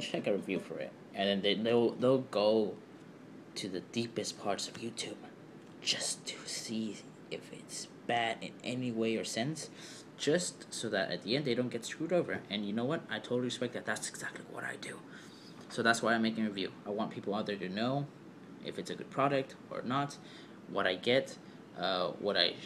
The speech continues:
you shouldn't get, what I got was a mistake you shouldn't get, what I got was a great thing and you probably should look into it. If it's not the best thing,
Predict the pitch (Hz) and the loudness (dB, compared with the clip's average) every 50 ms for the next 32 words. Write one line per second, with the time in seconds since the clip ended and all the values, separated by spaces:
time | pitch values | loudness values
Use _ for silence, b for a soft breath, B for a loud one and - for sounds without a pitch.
0 | - - 104 104 98 - - - - 123 147 175 180 170 - - - 151 - - | -10 -8 -6 -6 -4 -4 -2 2 4 4 4 4 4 2 0 0 2 2 2 2
1 | - - - - - - - - - - - - 113 113 104 - - - - - | 0 -4 -10 -12 -12 -16 -16 -14 -12 -6 -2 2 2 2 2 0 -4 -14 -16 -16
2 | - - - - - 104 104 104 101 98 107 113 123 127 - - - - 87 - | -18 -18 -16 -8 2 4 4 6 6 4 4 6 6 6 4 0 -6 -6 -6 -6
3 | - - - - - 131 123 - - - - - 101 95 - 95 92 104 98 101 | -6 -10 -10 0 2 2 2 2 -2 -10 -8 -8 -6 -4 -4 -4 -4 -4 -2 -2
4 | 104 101 98 B B B B B B B 85 85 92 90 95 98 - - - 90 | -2 -4 -4 B B B B B B B -2 -2 0 2 2 2 2 2 0 -4
5 | 98 90 - - - - - - - - - - 135 127 - - - 107 113 110 | -4 -4 -4 -8 -14 -14 -18 -18 -16 -10 0 0 0 0 0 -2 0 2 2 4
6 | 110 110 - - - - - 98 101 101 104 - - 113 107 104 98 101 101 98 | 2 0 -2 -6 -10 -6 -4 -2 0 0 -2 -2 -2 -2 -2 -2 -2 -2 -2 -2
7 | - - - 98 92 95 - - - 110 117 113 - - 123 110 - - - - | -4 -4 -4 -6 -6 -6 -10 -8 -2 0 0 0 0 -2 -2 -2 -2 -8 -8 -8
8 | - - - - - B B B B - 110 117 117 117 151 170 175 170 143 143 | -8 -8 -8 -10 -16 B B B B -2 0 2 2 4 4 2 2 2 0 0
9 | 151 147 - 160 160 165 | 0 0 -2 -2 -4 -4